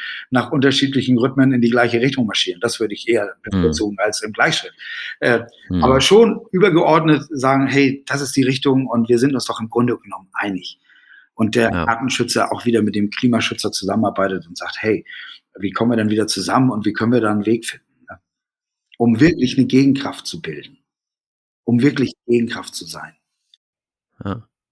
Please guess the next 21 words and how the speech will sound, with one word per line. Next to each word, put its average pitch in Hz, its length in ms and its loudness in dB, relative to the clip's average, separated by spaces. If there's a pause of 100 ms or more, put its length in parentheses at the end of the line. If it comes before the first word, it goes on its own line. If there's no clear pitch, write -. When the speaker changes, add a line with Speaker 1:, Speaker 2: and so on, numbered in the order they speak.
(640)
Speaker 2:
Ja, 196 100 4
es 147 80 0
freut 190 240 0
mich, 131 100 -4
dass - 180 -4
du 127 60 2
hier 120 180 2
so 107 160 0
persönliche 113 540 -2
Themen 127 340 0
ansprichst. - 720 -6
Also, 92 320 0 (460)
ähm, 92 380 -4
ich, - 200 -8
ich 98 140 -2
finde 160 180 4
das 139 120 4
auch 117 140 -2
super 127 600 2
interessant, 117 720 -4
hinter 131 400 0